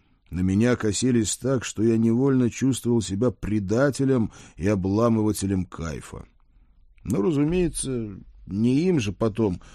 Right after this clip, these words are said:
разбираться с объединённым войском соседних баронов, у которых я, а, угрохал любимую бабушку, б, не отдал замуж свою ж дочь, ц, не раздал им свои земли и не ушёл каяться в монастырь.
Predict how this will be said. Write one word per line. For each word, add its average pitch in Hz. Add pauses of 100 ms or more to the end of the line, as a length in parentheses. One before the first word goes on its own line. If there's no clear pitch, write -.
(120)
разбираться 98
с -
объединённым 95
войском 101
соседних 92
баронов, 101
у 87
которых 95
я, 95 (140)
а, 107 (340)
угрохал 92
любимую 87
бабушку, 110 (340)
б, 110 (260)
не 101
отдал 104
замуж 101
свою 95
ж 87
дочь, 120 (320)
ц, 127 (220)
не 95
раздал 107
им 98
свои 98
земли 104
и 95
не 92
ушёл 92
каяться 98
в 90
монастырь. 90